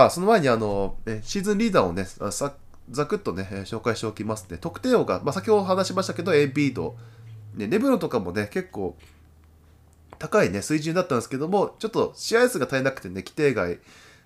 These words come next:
ていうことでね、一位エンビード、二位、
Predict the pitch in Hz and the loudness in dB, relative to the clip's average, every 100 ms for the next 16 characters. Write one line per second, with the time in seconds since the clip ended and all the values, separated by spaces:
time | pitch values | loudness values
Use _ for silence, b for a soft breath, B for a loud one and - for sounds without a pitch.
0 | _ _ 117 113 - - 76 90 95 117 | _ _ -8 -8 -8 -10 -6 -6 -4 -6
1 | 135 247 226 151 127 131 123 107 160 202 | -2 0 2 2 2 -2 -2 -4 -2 0
2 | 127 - | 0 -4